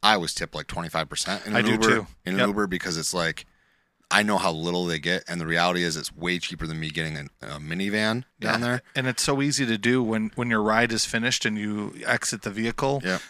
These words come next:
Speaker 2: They ask how your ride was and do you
Speaker 1: Yep.
Speaker 2: want a tip, and it's super
Speaker 1: Yeah.
Speaker 2: easy.
Speaker 1: Five
Speaker 2: Just
Speaker 1: stars
Speaker 2: do
Speaker 1: and
Speaker 2: it.
Speaker 1: give 'em a tip. Yep.
Speaker 2: Yep.
Speaker 1: Um, but, but it was, there was a lot of good things that happened on this trip, and, and I just wanted, I think it's only fair that Rob and I also discuss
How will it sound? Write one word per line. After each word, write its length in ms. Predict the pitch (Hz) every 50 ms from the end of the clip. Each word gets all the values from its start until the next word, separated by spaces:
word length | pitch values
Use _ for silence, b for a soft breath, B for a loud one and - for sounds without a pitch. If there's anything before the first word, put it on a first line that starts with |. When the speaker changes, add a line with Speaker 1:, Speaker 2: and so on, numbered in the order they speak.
| - -
Speaker 2:
They 160 | 110 107 110
ask 260 | 110 110 107 - -
how 80 | 117 107
your 180 | 113 107 107
ride 260 | 104 107 104 107 110 110
was 240 | 117 120 123 104
and 120 | 107 107 98
do 80 | 107
you 80 | 110 107
Speaker 1:
Yep. 60 | 107
Speaker 2:
want 120 | 110 117 120
a 60 | 110
tip, 320 | - - 143 147 - - 127
and 340 | 107 101 101 101 101 95 - - b b b b
it's 160 | 117 - -
super 400 | - - - 135 127 - 127 127
Speaker 1:
Yeah. 120 | 131 127 -
Speaker 2:
easy. 180 | - 104 - _ _
Speaker 1:
Five 340 | - - - 127 131 147 143
Speaker 2:
Just 60 | -
Speaker 1:
stars 300 | - 139 131 131 127 123
Speaker 2:
do 80 | 117 117
Speaker 1:
and 80 | 117
Speaker 2:
it. 40 | 110
Speaker 1:
give 120 | 104 107 104
'em 80 | 104
a 60 | 101
tip. 220 | - - 80 73 _ - -
Yep. 220 | 101 110 127 - - _ _ - -
Speaker 2:
Yep. 80 | 104 101
Speaker 1:
Um, 340 | 101 98 95 92 92 92 _ -
but, 160 | 107 101 - _ _ _ _ -
but 120 | 131 160
it 80 | 208 214
was, 300 | 190 156 120 - - - _ _ _ _ _ _ _ _ _ _ _ -
there 100 | 160 185
was 140 | 165 131
a 60 | 127 107
lot 360 | 98 95 98 98 98 101 101
of 120 | 95 82
good 200 | 80 90 85 78
things 420 | - 87 82 82 80 80 - - - _ -
that 120 | 85 80
happened 260 | 82 85 80 80 80 80
on 40 |
this 100 | 82 78 -
trip, 200 | - 85 - _ b b b b b b _ _ _ _ -
and, 240 | 95 92 90 87 - _ _ _ _ _ _ -
and 140 | 101 95
I 80 | 92 92
just 160 | 104 110 -
wanted, 320 | 117 113 110 101 95 87 - -
I 80 | 85 87
think 220 | - 143 147 - - _ -
it's 220 | 98 90 - - - _ _ _ _ _ -
only 220 | 107 107 107 98
fair 340 | - - - 92 90 87 82
that 140 | 80 80 64
Rob 240 | 78 82 80 80 76
and 100 | 78 78
I 140 | 76 78
also 300 | - 73 76 73 - -
discuss 500 | 80 78 78 - - - 80 82 - -